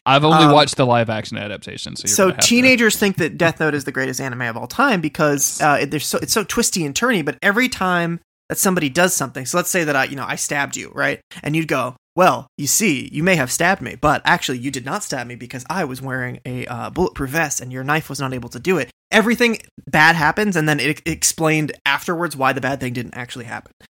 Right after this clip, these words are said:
Speaker 2: Um, now, Supernatural doesn't really do that that often, but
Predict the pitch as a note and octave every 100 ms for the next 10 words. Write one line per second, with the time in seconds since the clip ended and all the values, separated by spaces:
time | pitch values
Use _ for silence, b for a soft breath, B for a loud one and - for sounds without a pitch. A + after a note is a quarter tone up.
0 | _ - C#3 C3 B2 B2 _ - A3 F#3+
1 | - G#3 F#3+ D#3+ C#3 C3 A2+ B2 B2+ A#2
2 | - G#3+ A#2+ B2 C3+ A#2+ - G3+ C#3+